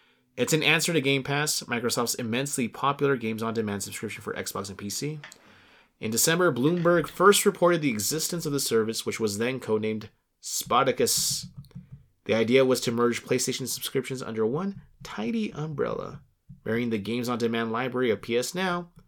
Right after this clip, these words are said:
with the free monthly games of P S Plus. It will also give access to game demos at the top tier,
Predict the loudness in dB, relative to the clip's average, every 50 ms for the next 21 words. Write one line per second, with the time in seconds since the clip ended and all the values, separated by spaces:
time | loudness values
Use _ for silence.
0 | -6 -4 -4 -2 -2 -4 -4 0 0 2 2 2 2 -2 -2 -2 -2 -2 -2 -2
1 | -2 -2 -4 -6 -8 -8 -10 -10 -8 -8 -8 -4 -2 0 0 0 0 -2 -6 -8
2 | -12 -20 -20 _ -20 -20 -20 -20 -20 _ _ _ _ _ _ _ _ _ -2 2
3 | 4 4 4 4 4 4 2 0 2 0 -2 -2 0 -2 -2 -2 -2 -4 -6 -4
4 | -2 -4 -4 -2 -2 -4 -2 -2 0 2 2 2 2 0 -2 -2 -4 -6 -8 -10
5 | -6 -4 -4 -4 -4 -2 0 2 2 2 0 -2